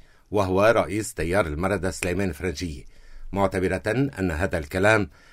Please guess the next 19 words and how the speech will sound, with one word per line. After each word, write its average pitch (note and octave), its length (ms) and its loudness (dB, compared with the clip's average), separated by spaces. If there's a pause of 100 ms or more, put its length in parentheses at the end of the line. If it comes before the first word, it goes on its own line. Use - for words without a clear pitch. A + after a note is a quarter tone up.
(100)
غير B2 300 6
صحيح A#2 560 0
على G#2 160 4
الإطلاق، G2+ 520 2 (280)
في G2+ 280 2
ظل G2+ 300 4
تأكيد G#2+ 540 -2
الكتل F2+ 540 -2
التي F#2+ 380 0
رشحت F2+ 460 -2
الوزير E2 360 -4
السابق A2 480 2 (340)
جهاد G#2+ 380 4
أزعور F2+ 460 -2 (300)
على G2 160 4
استمرار F2+ 520 0
دعمها E2+ 440 0
لهذا F#2 320 0
الترشيح، G2+ 560 -4